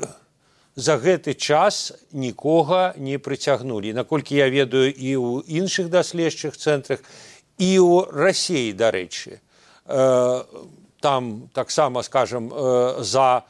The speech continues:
публічнае слова "вайна" могуць пасадзіць і сажаюць людзей.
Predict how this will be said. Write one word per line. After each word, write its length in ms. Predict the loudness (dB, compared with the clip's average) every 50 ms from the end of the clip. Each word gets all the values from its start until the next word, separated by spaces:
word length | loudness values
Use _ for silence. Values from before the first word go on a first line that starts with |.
| _ _ _ _ _
публічнае 720 | _ -2 0 0 0 0 0 0 -2 -2 -2 2 2 4 4
слова 460 | 2 2 2 2 2 2 2 0 0
"вайна" 500 | 2 0 0 0 0 0 0 0 0 0
могуць 320 | -2 -6 -8 -8 -10 -12
пасадзіць 560 | _ -8 -8 -2 -2 -2 -2 -2 -6 -10 -10 -10
і 80 | -10 -10
сажаюць 580 | -4 -4 -4 0 2 2 2 2 2 -2 -6 -10
людзей. 460 | -14 -14 -12 -12 -12 -14 -14 -14 _